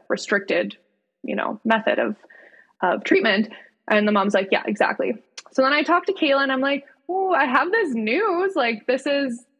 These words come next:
this, you know, if you work under my goals, you can work as, like, a speech language assistant, but you can target everything through music."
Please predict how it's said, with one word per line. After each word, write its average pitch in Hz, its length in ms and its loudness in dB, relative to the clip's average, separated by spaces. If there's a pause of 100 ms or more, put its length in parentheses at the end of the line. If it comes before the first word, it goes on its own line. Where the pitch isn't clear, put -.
(120)
this, 233 400 -4
you 233 100 -4
know, 233 120 0
if 247 100 -4
you 226 80 -2
work 247 180 0
under 254 180 0
my 226 160 0
goals, 254 460 0
you 226 120 -2
can 220 100 -2
work 214 180 -2
as, 208 160 0
like, 180 220 -2
a 180 40 -10
speech 208 240 -4
language 226 280 0
assistant, 262 560 -2
but 202 80 -2
you 208 100 0
can 208 100 0
target 196 280 0
everything 185 400 -2
through 214 160 -6
music." 320 460 0